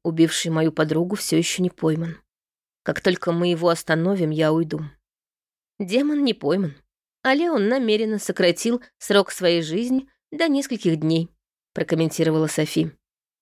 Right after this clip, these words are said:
«Снова думаешь только о себе, как последний эгоист». «Зачем ты жёг метку, дорогой?» спросила Тамара Ильинична, и сочувствия в её голосе было гораздо больше, чем у Софи. «Что сделано, то сделано»,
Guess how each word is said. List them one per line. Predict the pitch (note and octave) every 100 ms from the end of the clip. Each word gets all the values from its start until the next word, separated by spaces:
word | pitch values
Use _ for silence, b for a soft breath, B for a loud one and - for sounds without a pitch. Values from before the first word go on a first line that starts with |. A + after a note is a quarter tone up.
| _
«Снова | - G#3+ A#3+ D#4 F4
думаешь | C4+ C#4+ D4 C#4+ -
только | A#3+ - A#3+
о |
себе, | - F#3 D3 D#3+ D#3+
как | E3+ D#3
последний | E3+ - F3 A3+ C4
эгоист». | G3 D#3 D#3 - - - _ _ _ _ D#4
«Зачем | C4 B3 - - C4 G#3
ты | - A3
жёг | G3+ A3+ G#3+
метку, | A3 G#3+ F#3+ G3+
дорогой?» | A#3 A#3+ F#3 E3+ D#3+ _ _ _ _ _
спросила | - D3+ D#3 E3+ D#3+
Тамара | D#3 D#3+ E3 E3
Ильинична, | D#3 E3+ G3+ - E3+ D#3+ b _ _ _
и | E3+ E3 D#3 -
сочувствия | - D#3+ - A3 - E3+ D#3+
в |
её | D#3+ E3 F#3+ E3+
голосе | E3 A3 G3 - F#3+ - b _
было | F#3 F3+ G3
гораздо | G3 G3+ F#3+ F#3+ G#3+
больше, | F3 D3+ E3
чем | - D3+
у |
Софи. | - D#3 D3+ D#3+ - _ _ _ _ _ _ _
«Что | - F3+
сделано, | F3+ E3 A3+ G#3 F#3
то | F#3
сделано», | E3+ D#3 D3+ D3+ D#3